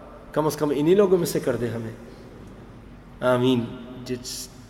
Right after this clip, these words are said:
ستاروں کی طرح چمکنے والے ہوں گے، اور وہ جنت، اس میں بول و براز نہیں ہے،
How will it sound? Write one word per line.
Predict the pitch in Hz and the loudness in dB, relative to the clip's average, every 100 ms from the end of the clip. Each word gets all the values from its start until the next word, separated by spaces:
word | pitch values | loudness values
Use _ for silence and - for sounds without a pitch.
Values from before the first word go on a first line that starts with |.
| - - - - - | -20 -20 -20 -20 -4
ستاروں | - 180 220 262 262 | 0 8 12 12 12
کی | - | 10
طرح | 214 196 | 8 8
چمکنے | - 202 220 220 190 | 10 8 8 8 8
والے | 170 160 139 | 10 10 8
ہوں | 143 127 | 6 6
گے، | 120 107 - - - - - - | 2 0 -8 -12 -14 -16 -14 6
اور | 147 151 135 117 - - - - - - - - - - - - - - - 127 | 10 12 10 6 -4 -10 -12 -14 -16 -16 -16 -18 -18 -20 -20 -20 -20 -20 -4 2
وہ | 151 | 6
جنت، | 175 226 262 - - - - - - - - - - - - - - - - - | 8 10 10 8 2 -6 -8 -8 -10 -12 -14 -16 -18 -18 -18 -18 -18 -18 -18 -4
اس | 175 - | -2 2
میں | 165 | 6
بول | 143 170 180 | 10 12 12
و | |
براز | 147 147 175 156 | 12 12 10 8
نہیں | 156 147 135 | 6 6 6
ہے، | 123 | 4